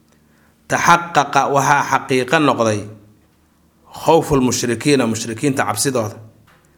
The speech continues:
Maxaa jira? Duleedka Madiina, duleedka Maka ayaa hantidoodiina lagula wareegay, raggoodiina lagu dilay. Marka, nimankii muslimiinta ah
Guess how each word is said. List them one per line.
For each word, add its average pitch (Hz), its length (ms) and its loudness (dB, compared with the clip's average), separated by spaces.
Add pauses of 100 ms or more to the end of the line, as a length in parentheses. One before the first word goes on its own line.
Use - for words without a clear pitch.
(300)
Maxaa 123 420 2
jira? 127 200 2
Duleedka 135 580 2
Madiina, 117 460 2
duleedka 139 560 2
Maka 120 520 0 (1400)
ayaa 131 580 2
hantidoodiina 147 640 2
lagula 135 300 6
wareegay, 117 540 2 (1300)
raggoodiina 147 560 4
lagu 131 220 4
dilay. 123 320 2 (1400)
Marka, 143 220 0
nimankii 151 320 2
muslimiinta 135 600 0
ah 123 140 2